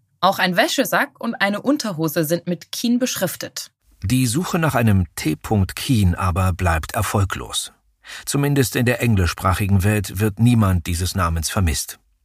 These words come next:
Speaker 2: Eine Sackgasse. Eigentlich soll der Tote noch im Januar ein weiteres Mal untersucht werden, aber es dauert noch fünf Monate, bis sich der Gerichtsmediziner Thomas Erskine Cleland die Leiche im Juni erneut vornimmt.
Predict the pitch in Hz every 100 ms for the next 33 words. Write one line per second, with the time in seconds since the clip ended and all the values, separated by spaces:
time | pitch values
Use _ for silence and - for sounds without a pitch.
0 | _ _ _ _ - 123 127 120 95 73
1 | - 78 - _ _ _ - - - -
2 | 110 101 127 147 - - 139 135 156 156
3 | 143 131 120 107 107 98 82 78 95 85
4 | 113 98 80 85 87 92 90 92 101 95
5 | 101 98 92 95 85 _ - 113 123 120
6 | - 139 131 131 123 - - 170 - 139
7 | 123 90 76 67 62 _ - - - 95
8 | 110 98 98 87 101 127 - 110 104 101
9 | - 104 98 95 - 131 123 113 - 117
10 | 110 - 113 104 95 - 104 95 90 85
11 | - _ _ _ 113 101 87 80 92 104
12 | 90 82 92 110 95 82 - 78 58 55
13 | -